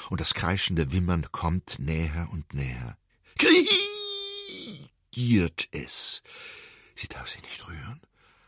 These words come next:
sonst dringt es in sie ein. Es will sie vernichten, es macht sie zu Brei. Sie ringt nach Luft,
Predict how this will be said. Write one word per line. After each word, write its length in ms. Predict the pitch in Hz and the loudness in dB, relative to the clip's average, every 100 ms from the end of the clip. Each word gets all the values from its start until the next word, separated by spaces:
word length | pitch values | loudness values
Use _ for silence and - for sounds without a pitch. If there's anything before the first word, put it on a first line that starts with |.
| _ _ | _ _
sonst 340 | - 62 - | -10 -2 -2
dringt 360 | - 80 113 - | -2 -4 -4 -2
es 140 | - - | -2 -2
in 180 | 87 | -2
sie 200 | 85 - - | -6 -6 -6
ein. 320 | - 69 127 _ _ _ _ _ | -10 -10 -12 _ _ _ _ _
Es 200 | - - | -6 -4
will 140 | 95 101 | -2 -4
sie 140 | - | -4
vernichten, 680 | - 76 85 110 - - - _ - - | -6 -6 -4 -4 -4 -10 -20 _ -20 -18
es 260 | - - - | -4 -4 -2
macht 340 | - - - | -4 -6 -4
sie 120 | - | -4
zu 180 | - - | -2 -6
Brei. 500 | - - - - - _ _ - - - - | -6 -8 -8 -10 -16 _ _ -20 -18 -18 -10
Sie 160 | - 78 | -4 -2
ringt 360 | 73 120 - | -2 -4 -4
nach 180 | - 73 | -8 -4
Luft, 400 | 104 123 - - | -2 -4 -4 -18